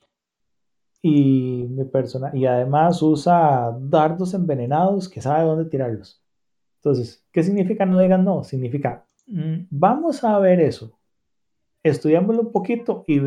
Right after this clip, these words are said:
y trabajémoslo juntos y moldeémoslo de tal forma que,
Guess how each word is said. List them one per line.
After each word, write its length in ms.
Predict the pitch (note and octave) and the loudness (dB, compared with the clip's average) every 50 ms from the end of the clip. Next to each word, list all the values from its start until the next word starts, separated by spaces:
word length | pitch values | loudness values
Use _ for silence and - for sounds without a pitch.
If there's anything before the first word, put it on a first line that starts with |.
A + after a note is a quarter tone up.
| C#3+ C#3+ - | -4 -6 -4
y 240 | - D3+ C#3+ D#3+ - | -2 0 0 0 -2
trabajémoslo 600 | - _ - C3+ B2+ B2+ C3+ D#3+ F3+ G3 G#3 G3 | -4 _ -2 0 0 0 0 0 0 0 0 0
juntos 580 | F#3 - F3+ F3+ F3+ F3+ - F#3+ F3 F3+ - - - | 0 2 2 2 2 0 0 -2 -4 -4 -6 -6 -4
y 80 | D3+ C#3 | -4 -2
moldeémoslo 760 | C3 B2 A#2+ B2 B2 C3 C#3 D3+ D#3+ D#3+ F3 F3 F3 D#3+ C#3 | -2 -2 -4 -4 -4 0 2 2 2 2 0 0 2 2 2
de 80 | B2 | 0
tal 240 | A#2+ - D3 C#3+ C#3+ C#3+ | 0 -2 -2 -2 -2 0
forma 460 | D3 D3 C#3+ D3 D3+ D#3+ D#3+ D#3+ - _ | 0 0 0 -2 -4 -6 -8 -8 -14 _
que, 320 | - E3 A3 - - _ | -8 -8 -8 -8 -10 _